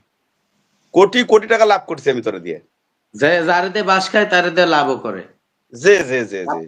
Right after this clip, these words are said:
Speaker 2: কোনো একদিন হইছে তো?
Speaker 1: হ্যাঁ, হ্যাঁ।
Speaker 2: ব্যবসা করতে গেলে লস আছে।
Speaker 1: হ্যাঁ,
Speaker 2: ব্যবসা
Speaker 1: কোটি টাকা
Speaker 2: করতে
Speaker 1: লাভ
Speaker 2: গেলে
Speaker 1: করছি
Speaker 2: লস করবেন না। কারণ আমার সময় খারাপ, বাদ
Speaker 1: হুম।
Speaker 2: দেবো পরে। সমস্যা কি?
Speaker 1: হ্যাঁ।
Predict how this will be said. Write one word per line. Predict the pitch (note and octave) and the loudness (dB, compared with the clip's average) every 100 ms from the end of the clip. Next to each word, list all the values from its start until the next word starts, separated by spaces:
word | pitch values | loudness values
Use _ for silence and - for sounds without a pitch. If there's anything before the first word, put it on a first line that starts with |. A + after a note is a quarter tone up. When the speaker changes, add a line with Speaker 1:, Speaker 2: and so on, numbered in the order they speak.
| - | -2
Speaker 2:
কোনো | F3+ F#3+ | 2 4
একদিন | F#3+ F#3+ F3+ | 2 2 2
হইছে | F3+ G3+ | 2 0
তো? | D#3+ B2 - - _ _ _ _ _ _ | 0 0 -2 -14 _ _ _ _ _ _
Speaker 1:
হ্যাঁ, | G#3 G3+ | 2 2
হ্যাঁ। | B2+ | 2
Speaker 2:
ব্যবসা | G#2+ E3+ G#3+ | 0 -2 -4
করতে | G#3+ G#3 A3 | -6 -2 0
গেলে | A#3 A3+ | 2 2
লস | G#3 F3+ | 2 2
আছে। | F3 C3+ A2 F#2+ _ _ _ _ _ _ - | -2 -6 -8 -10 _ _ _ _ _ _ 0
Speaker 1:
হ্যাঁ, | A#3 C#4+ | 2 2
Speaker 2:
ব্যবসা | D3+ | 2
Speaker 1:
কোটি | F3 A3+ | 2 2
টাকা | A3 | 2
Speaker 2:
করতে | A3 G#3 | 2 2
Speaker 1:
লাভ | F3+ | 0
Speaker 2:
গেলে | G#3+ | -4
Speaker 1:
করছি | - | -4
Speaker 2:
লস | - | -2
করবেন | A#3+ A#3+ | 2 2
না। | A3 C#3+ - _ _ _ _ _ _ | 2 -2 -8 _ _ _ _ _ _
কারণ | F#3 G#3+ | 0 2
আমার | A3+ | 0
সময় | A3 A3+ A#3 | -4 -2 -2
খারাপ, | G#3+ F#3+ F#3+ | 0 0 2
বাদ | G3 | 2
Speaker 1:
হুম। | G3+ | 2
Speaker 2:
দেবো | G3 F3 | 0 0
পরে। | E3 C#3 C#3 _ _ | 0 -2 -6 _ _
সমস্যা | F3 F3+ D#3 C3 | -4 -2 -2 -2
কি? | B2 | 0
Speaker 1:
হ্যাঁ। | A#2 G3+ | 2 2